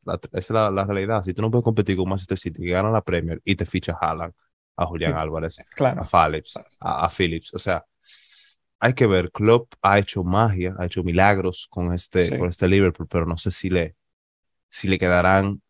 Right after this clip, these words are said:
Speaker 1: tanto, eso no creo que fue por dos años más, una cosa así, o sea que, que vamos a
Speaker 2: Yo
Speaker 1: ver,
Speaker 2: creo que
Speaker 1: pero
Speaker 2: sí, yo creo que fue hasta dos mil veinticinco, dos mil veintiséis que renovó.
Speaker 1: Exacto, exacto.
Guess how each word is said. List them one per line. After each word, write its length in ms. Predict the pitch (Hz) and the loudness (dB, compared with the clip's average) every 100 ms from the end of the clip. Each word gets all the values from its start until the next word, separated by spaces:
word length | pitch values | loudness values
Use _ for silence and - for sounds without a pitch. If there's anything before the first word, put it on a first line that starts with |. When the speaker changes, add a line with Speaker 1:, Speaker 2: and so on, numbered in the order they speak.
| _ _ _ _ | _ _ _ _
Speaker 1:
tanto, 500 | - 87 80 82 82 - | 0 2 0 -6 -12 -6
eso 220 | 117 107 | -4 -2
no 240 | 117 117 | 0 0
creo 140 | 117 117 | 0 0
que 80 | 113 | 2
fue 160 | 110 | 0
por 120 | 107 92 | 0 0
dos 160 | 95 113 | 0 0
años 200 | 110 90 | 0 0
más, 200 | 92 85 | 0 -2
una 100 | 82 | -4
cosa 160 | 87 | -8
así, 160 | 85 82 | -8 -12
o 40 | |
sea 180 | - 76 | -10 -10
que, 160 | 85 - _ _ _ _ | -10 -12 _ _ _ _
que 100 | 90 | -4
vamos 180 | 90 90 | 0 2
a 20 | |
Speaker 2:
Yo 60 | 95 | 2
Speaker 1:
ver, 80 | 175 | 4
Speaker 2:
creo 20 | |
que 140 | 175 190 | 6 4
Speaker 1:
pero 160 | 135 _ _ | 2 _ _
Speaker 2:
sí, 280 | - - 143 | -10 -2 0
yo 100 | 139 | 2
creo 140 | 160 | 0
que 80 | 175 | -2
fue 160 | 170 156 | 0 0
hasta 680 | 147 139 135 131 139 - - | 4 4 4 2 0 -2 -8
dos 220 | 143 135 | -4 -2
mil 100 | 135 | 0
veinticinco, 540 | 170 160 143 170 175 | 0 0 -2 -4 0
dos 80 | 147 | 0
mil 100 | 135 | 2
veintiséis 500 | 139 135 127 - 123 | -2 -2 -6 -4 -6
que 80 | - | -6
renovó. 300 | - 131 95 | -6 -4 -2
Speaker 1:
Exacto, 340 | 92 85 - _ - | -4 -6 -10 _ -16
exacto. 400 | 90 - 78 _ | -16 -12 -14 _